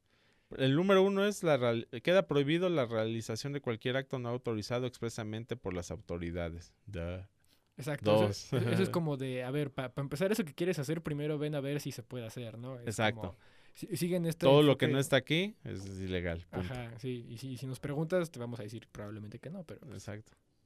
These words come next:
Speaker 1: La importación, exportación de cannabis y sus derivados, así como la de los productos elaborados con o a base de estos, con excepción de aquellos casos expresamente permitidos en tratados internacionales de los que México sea parte.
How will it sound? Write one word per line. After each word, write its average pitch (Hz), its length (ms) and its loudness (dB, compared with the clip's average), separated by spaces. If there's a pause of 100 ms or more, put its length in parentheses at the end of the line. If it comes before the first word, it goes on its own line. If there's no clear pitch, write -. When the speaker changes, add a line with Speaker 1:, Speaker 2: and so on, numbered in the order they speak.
Speaker 1:
La 101 100 -6
importación, 110 540 -4
exportación 120 520 -6
de 127 100 -4
cannabis 113 440 -4
y 117 60 -8
sus 107 200 -6
derivados, 92 680 -4
así - 220 -8
como 104 280 -8
la 92 140 -2
de 90 100 -4
los 87 160 -8
productos 107 420 -6
elaborados 101 680 -2
con 113 300 -4
o 95 140 0
a 82 60 0
base 98 300 -4
de 92 100 -4
estos, - 360 -14
con 87 200 -8
excepción 95 500 -6
de 113 60 -2
aquellos 113 460 -4 (520)
casos 117 360 -2
expresamente 123 760 -4
permitidos 107 640 -4
en 101 80 -8
tratados 107 400 -4
internacionales 104 920 -6
de 110 100 -4
los 92 160 -6
que 95 120 -6
México 101 300 -6
sea 95 160 -6
parte. 90 420 -6